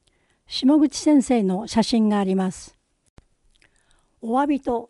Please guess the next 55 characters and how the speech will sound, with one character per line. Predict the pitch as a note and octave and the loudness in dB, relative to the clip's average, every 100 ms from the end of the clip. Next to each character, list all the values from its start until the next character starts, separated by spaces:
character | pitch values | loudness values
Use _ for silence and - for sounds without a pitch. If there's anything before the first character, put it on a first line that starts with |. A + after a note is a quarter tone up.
| - | -10
訂 | A3 A3 | -8 -8
正。 | - F#3 F#3 _ _ _ _ _ _ _ _ _ _ _ _ _ _ - | -8 -8 -10 _ _ _ _ _ _ _ _ _ _ _ _ _ _ -4
広 | C#4 D#4 | -2 0
報 | D4+ D4 | 0 0
長 | C4+ A#3 | 0 -4
与 | F3 D3+ G3 | -6 -8 -12
八 | - G3 - | -10 -10 -8
月 | A#3+ A#3 - | -8 -10 -12
号 | F#3 D#3+ A3 _ _ _ | -10 -10 -12 _ _ _
三 | - D4+ D#4+ | -4 0 0
十 | - G#3+ F#3+ | -2 -8 -8
四 | G3 B3 | -4 -4
ペ | - A#3 | -4 -6
ー | D3 | -6
ジ、 | D3+ C3 _ _ _ _ - | -10 -18 _ _ _ _ -6
健 | C4 D4+ | -2 -2
康 | D4 D4 | 0 -4
テ | D4 C4+ | -4 -6
ラ | C4+ | -6
ス | - | -8
の | B3 | -8
コ | - B3 | -8 -8
ー | A#3 | -6
ナ | G#3 | -8
ー | G3 | -8
に | G3 | -8
お | F3 | -8
い | |
て、 | - C#3+ D#3 _ _ _ _ - | -10 -16 -18 _ _ _ _ -10
成 | G3 C4+ C#4 | -6 -6 -6
田 | D#4+ D4 | -8 -8
内 | D#4 C4+ C4+ | -6 -6 -6
科 | C4+ D4 | -8 -6
医 | C4+ G#3+ | -6 -6
院 | F3+ | -8
の | D3+ - _ _ | -12 -14 _ _
先 | - C#4 D#4 | -6 -2 -2
生 | - D4+ C#4+ | -2 -4 -4
の | B3+ C4+ | -4 -6
お | A3 | -8
名 | A3+ A#3+ | -6 -6
前 | A3+ A3 | -8 -8
の | A3 F#3+ | -8 -8
字 | F#3+ | -8
に | C#3 D3 _ _ | -8 -10 _ _
誤 | A3 B3 C4 B3 | -8 -6 -4 -6
り | A3 | -8
が | G#3 | -8
あ | |
り | G3+ | -8
ま | G3+ G#3 | -10 -10
し | |
た | - G3 | -12 -10
の | E3 | -8
で、 | D3+ | -10